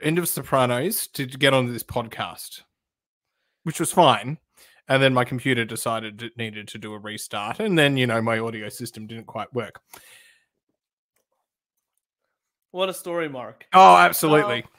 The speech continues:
Speaker 2: Um, <laughs>
Speaker 1: And then I got yelled at for, you know, putting something in the bin.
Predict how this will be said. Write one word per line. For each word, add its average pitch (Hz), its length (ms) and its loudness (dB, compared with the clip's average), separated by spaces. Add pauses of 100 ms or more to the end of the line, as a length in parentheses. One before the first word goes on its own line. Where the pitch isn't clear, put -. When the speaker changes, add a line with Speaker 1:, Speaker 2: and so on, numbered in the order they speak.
(100)
Speaker 2:
Um, 240 140 -10
<laughs> - 260 -4 (1120)
Speaker 1:
And 185 140 4
then 226 80 6
I 202 40 4
got 185 180 2
yelled 160 240 6
at 147 180 2
for, 135 160 0
you 139 160 0
know, 127 140 2
putting 156 240 -2
something 147 280 -2
in 135 100 -4
the 117 100 -2
bin. 139 360 0